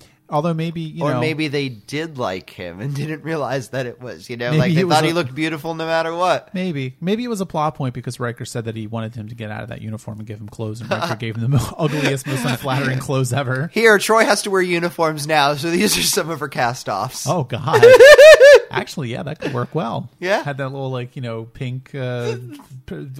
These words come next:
Speaker 1: mau-, mauve jumpsuit if you had that on.
Speaker 2: <laughs> Oh, no, no, the dress from, the dress from, uh, Man of the People, the
Speaker 1: There,
Speaker 2: blue one.
Speaker 1: there you
Speaker 2: <laughs>
Speaker 1: go. Yeah, yeah. But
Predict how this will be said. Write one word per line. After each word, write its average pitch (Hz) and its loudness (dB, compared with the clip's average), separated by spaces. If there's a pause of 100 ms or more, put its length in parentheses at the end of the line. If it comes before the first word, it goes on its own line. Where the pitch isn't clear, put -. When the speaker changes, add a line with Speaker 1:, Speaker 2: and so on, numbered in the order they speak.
Speaker 1:
mau-, 123 -4
mauve 131 -4
jumpsuit 131 -10
if - -16
you - -6
had 156 -4
that 165 -4
on. 185 -8 (120)
Speaker 2:
<laughs> - -14
Oh, 190 6
no, 190 4
no, 180 4
the 160 -2
dress 165 0
from, 147 -2
the 135 -6
dress 151 -2
from, 131 -4
uh, 127 -2
Man 123 -6
of 113 -10
the 113 -14
People, 110 -8
the 104 -6
Speaker 1:
There, 131 0
Speaker 2:
blue 131 -4
one. 107 -4
Speaker 1:
there 117 -4
you 156 -4
Speaker 2:
<laughs> - -
Speaker 1:
go. 214 0
Yeah, 120 -2 (180)
yeah. 117 -8 (720)
But 160 2